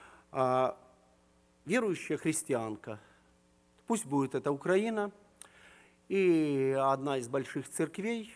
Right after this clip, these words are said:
верующая христианка, она пришла с миром, и она покаялась, и она счастлива от крещения Духом Святым, и членом церкви стала,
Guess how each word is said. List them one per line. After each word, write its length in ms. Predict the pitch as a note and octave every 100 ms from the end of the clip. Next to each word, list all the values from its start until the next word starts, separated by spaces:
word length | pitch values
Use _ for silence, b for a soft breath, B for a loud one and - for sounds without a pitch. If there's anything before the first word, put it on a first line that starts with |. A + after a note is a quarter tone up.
| -
верующая 540 | C#3+ C#3+ C3+ A#2+ D3
христианка, 840 | C#3 C#3+ - F#3+ G#3+ A3+ - D3 C3+
она 160 | C3+
пришла 400 | C3 C3+ - C#3+
с 140 | C#3 G3
миром, 420 | A3+ A3 G3+ F3+ - B B B B B
и 540 | - B2 A#2 A#2+ A#2+ B2 A#2+ B2+
она 200 | B2+ A#2+
покаялась, 880 | B2+ - G#3+ A3 F#3+ E3 - - B2
и 100 | A#2
она 200 | A#2 A#2+
счастлива 540 | - - - C3 A#2+
от 140 | A#2 -
крещения 560 | C3 - C3 A#2 A#2
Духом 360 | B2 A3 F#3+ D#3+
Святым, 460 | - D3+ - D#3
и 60 | A2
членом 380 | - A#2 A2+ A#2
церкви 420 | - A3+ A3 G3
стала, 500 | - G3 F3 E3+ D#3+